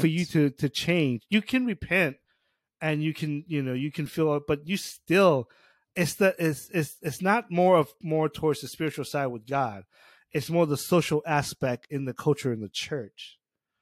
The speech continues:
Speaker 1: But
Speaker 2: I think that's a perception.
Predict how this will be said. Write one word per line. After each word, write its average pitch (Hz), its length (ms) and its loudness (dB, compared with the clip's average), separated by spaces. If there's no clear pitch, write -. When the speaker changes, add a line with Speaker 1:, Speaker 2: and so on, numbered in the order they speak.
Speaker 1:
But 175 160 4
Speaker 2:
I 165 80 4
think 311 160 -2
that's 330 180 -4
a 160 60 0
perception. 127 680 -4